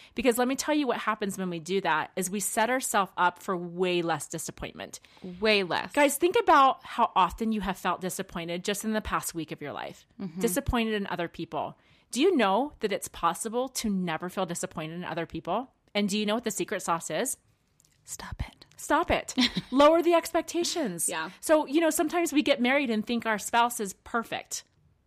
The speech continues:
Speaker 1: Well, that's cute.
Speaker 2: That's cute.
Speaker 1: <laughs> And so we have this expectation
Speaker 2: Mm-hmm.
Speaker 1: that our spouse is just, I mean, we chose them, right?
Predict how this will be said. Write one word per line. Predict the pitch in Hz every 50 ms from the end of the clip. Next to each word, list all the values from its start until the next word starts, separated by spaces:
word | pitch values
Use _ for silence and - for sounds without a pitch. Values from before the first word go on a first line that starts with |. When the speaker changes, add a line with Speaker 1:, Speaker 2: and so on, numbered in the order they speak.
| _ _ _ _ _ _ _
Speaker 1:
Well, | - 175
that's | 170 190 233 -
cute. | - -
Speaker 2:
That's | - 208 208 220 - -
cute. | - - 185 - 135 - -
Speaker 1:
<laughs> | - - - - 254 226 254 220 - - 440 - - - - 226 269 - - - 392 539 554 466 311
And | - 320 320
so | - 349
we | 302 359
have | - - 359 339
this | 330 370 359 - - -
expectation | 302 330 - - 285 247 - - 339 277 311 - - 214 208
Speaker 2:
Mm-hmm. | 190 185 185 180 196 175 175 190 220 202
Speaker 1:
that | 240 233 208
our | 233 247 247
spouse | 247 - - 254 240 269 285 -
is | 311 294 233 -
just, | - 262 233 214 - - - -
I | 247 240
mean, | 240 233 226
we | 254 285 -
chose | - - - 277 339 359 208 -
them, | 170 156 131 156
right? | 165 170 196 254 339 277